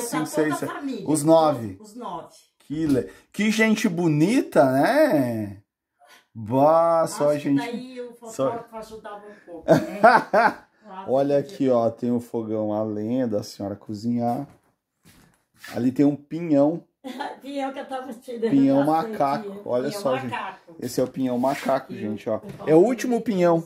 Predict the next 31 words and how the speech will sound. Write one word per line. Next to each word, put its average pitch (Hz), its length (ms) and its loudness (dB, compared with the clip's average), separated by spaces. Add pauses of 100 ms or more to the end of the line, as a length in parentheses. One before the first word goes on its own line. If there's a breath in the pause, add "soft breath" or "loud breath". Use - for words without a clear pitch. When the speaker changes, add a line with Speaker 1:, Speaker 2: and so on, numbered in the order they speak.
(160)
Speaker 1:
tadinho, - 260 -20
Speaker 2:
porque 143 240 0
ele 160 140 8
é 160 60 8
muito 160 240 0
Speaker 1:
eu 160 40 -6
Speaker 2:
grudado, 156 680 2
Speaker 1:
tenho - 20 0 (100)
Speaker 2:
né? 123 120 -4
Speaker 1:
esse - 420 -20
menino 170 460 -20
pra - 200 -20
mim. 160 160 -18 (420)
Speaker 2:
Ele 120 120 -2
é 117 40 4
muito 127 360 2
grudado, 110 680 0 (240)
ó. - 60 -10
E 117 60 0
Speaker 1:
É, - 20 4
Speaker 2:
aqui 117 180 -4
Speaker 1:
bem, 180 80 -8
Speaker 2:
tá 131 60 4
o 117 60 0
pinhão, 131 360 0
Speaker 1:
é 113 40 -2
bem 110 100 -2
Speaker 2:
ó. 107 40 -8
Speaker 1:
coladinho, 190 840 -12
né? 165 100 -14
Speaker 2:
É. 110 520 0